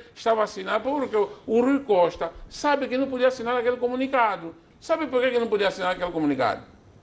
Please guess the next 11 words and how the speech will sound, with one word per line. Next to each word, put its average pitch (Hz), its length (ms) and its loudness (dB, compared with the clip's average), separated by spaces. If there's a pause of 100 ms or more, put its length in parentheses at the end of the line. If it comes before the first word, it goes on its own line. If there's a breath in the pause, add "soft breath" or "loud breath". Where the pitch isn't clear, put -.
(100)
Não 277 260 2
pode 233 420 6
assinar 202 240 -6
aquele 202 180 -4
comunicado 180 560 -4
que 180 100 -8
tira 214 220 -2
o 202 40 0
Cabo 208 180 -2
de - 0 -
Escopo 226 280 -4